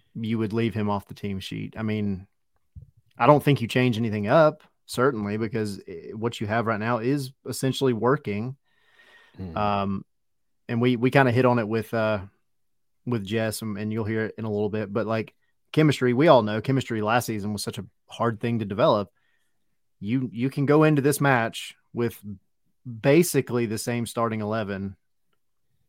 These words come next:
Speaker 1: that you've had for the first two matches, roughly, and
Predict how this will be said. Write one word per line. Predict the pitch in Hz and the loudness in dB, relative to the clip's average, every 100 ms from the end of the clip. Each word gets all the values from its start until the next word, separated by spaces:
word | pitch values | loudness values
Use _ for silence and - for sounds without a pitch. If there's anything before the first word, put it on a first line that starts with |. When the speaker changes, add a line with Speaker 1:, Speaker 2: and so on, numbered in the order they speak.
| _ _ 110 | _ _ -6
Speaker 1:
that | 113 - | -6 -4
you've | 110 | -2
had | 110 | -2
for | 101 | -4
the | 104 | -6
first | 113 107 | -6 -4
two | 120 | -4
matches, | 110 98 113 101 | -4 -6 -8 -6
roughly, | 104 98 101 104 - _ _ _ _ _ _ _ | -6 -6 -8 -8 -10 _ _ _ _ _ _ _
and | 117 117 117 113 107 101 | -2 0 0 0 -2 -4